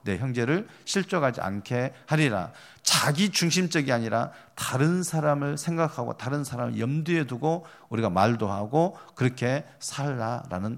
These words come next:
그 말씀을 잊지 않고 해주고 있습니다. 그래서 오늘 본문의 결론은 그럽니다. 자, "어린 아이와 같이 겸손하게 낮추는 자가 되라"라는 것이 첫 번째 이야기고, 어린 아이처럼 겸손하게 낮추는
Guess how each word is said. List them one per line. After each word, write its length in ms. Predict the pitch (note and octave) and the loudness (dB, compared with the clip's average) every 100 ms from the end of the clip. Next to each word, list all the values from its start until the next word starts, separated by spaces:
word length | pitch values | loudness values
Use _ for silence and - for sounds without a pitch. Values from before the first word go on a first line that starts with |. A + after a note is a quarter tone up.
| - - | -10 -14
그 80 | |
말씀을 580 | F#2+ D2 D2+ - F2 B2+ D#3 _ - | -10 -8 -8 -8 -10 -10 -12 _ -6
잊지 280 | B2+ - C3 | -6 -4 -2
않고 520 | F#2+ E2+ B2 D3 - - | -4 -4 -6 -6 -8 -2
해주고 300 | E3 C3+ D#2+ | -2 0 -4
있습니다. 500 | C#2+ - - - - - - | -6 -8 -12 -14 -18 -12 -4
그래서 340 | C#3+ C3+ B2+ - - - | 0 2 2 -2 -18 4
오늘 160 | C#3+ D#3+ | 6 6
본문의 540 | B2+ C#3+ E3 D3+ D3 - - | 4 4 6 6 4 -4 -2
결론은 380 | B2+ D3+ D#3 A#2 | 2 4 2 0
그럽니다. 560 | A2 G#2+ F2 - - - - | -4 -4 -6 -10 -12 -16 -8
자, 100 | D2 | 0
"어린 420 | B2 D3+ F#3 F3 | 6 6 6 2
아이와 400 | - C3+ D3+ C#3+ | 4 4 6 4
같이 480 | B2+ A#2+ - B2+ C#3+ - _ | 2 -2 -4 -6 -8 -12 _
겸손하게 880 | - A#2+ C#3 C#3+ D3+ B2+ G#2+ G#2 G#2+ | -4 -2 0 -2 -4 -4 -6 -8 -8
낮추는 420 | F#2+ F#2+ - C3 | -8 -8 -6 -6
자가 220 | G#2+ F#2 F#2 | -6 -8 -4
되라"라는 680 | A2+ B2+ A#2 - G#2 G#2+ | 0 2 2 0 -4 -4
것이 300 | G#2 - G#2 - - | -4 -8 -10 -14 -18
첫 160 | - D#3+ | -6 2
번째 280 | E3+ D#3 F#2 | 2 2 -2
이야기고, 560 | G2 F#2 E2+ A#2 B2+ - - - - | -2 -2 -4 -8 -10 -14 -20 -8 8
어린 500 | C#3+ F3+ G3 F3+ - | 10 12 10 4 2
아이처럼 560 | C3+ D3+ - D3 C#3+ C3 | 4 4 4 2 2 0
겸손하게 720 | C3+ D#3 D#3 E3+ D3 C#3+ C#3+ - - | 0 2 4 4 4 4 2 -4 -10
낮추는 720 | A2+ B2+ C3+ - F#3 F3+ E3+ | 0 2 2 0 4 4 2